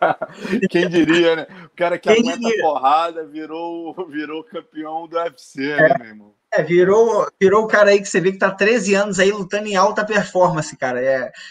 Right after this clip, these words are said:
Speaker 2: eu acho que não tem lutador que tá lutando tanto tempo em alta performance, né? Eu digo alta, Alonso, assim, no sentido de você tá competindo no maior evento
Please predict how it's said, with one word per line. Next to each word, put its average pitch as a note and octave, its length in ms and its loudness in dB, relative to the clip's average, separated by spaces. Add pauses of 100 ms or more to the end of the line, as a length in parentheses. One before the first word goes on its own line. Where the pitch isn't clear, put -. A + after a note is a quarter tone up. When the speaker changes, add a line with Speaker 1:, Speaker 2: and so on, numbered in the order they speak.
(180)
Speaker 2:
eu C#3+ 100 2
acho F#3 180 4
que G3+ 80 -4
não G#3+ 240 -2
tem F#3+ 480 0
lutador F3+ 520 0
que - 100 -20
tá F3 120 2
lutando F3+ 280 -2
tanto G3+ 300 -6
tempo F#3+ 260 0
em F#3 60 2
alta G3 240 2
performance, D#3+ 520 -4
né? D3+ 160 -4 (280)
Eu E3+ 80 2
digo F#3+ 280 0
alta, G#3 300 4
Alonso, D3+ 320 0
assim, D#3+ 300 -4 (200)
no F3+ 80 -4
sentido F#3+ 440 0
de G3+ 80 -4
você G3 180 -2
tá F#3+ 100 0
competindo G3+ 520 0
no G#3+ 100 -6
maior G#3 300 6
evento A3 520 0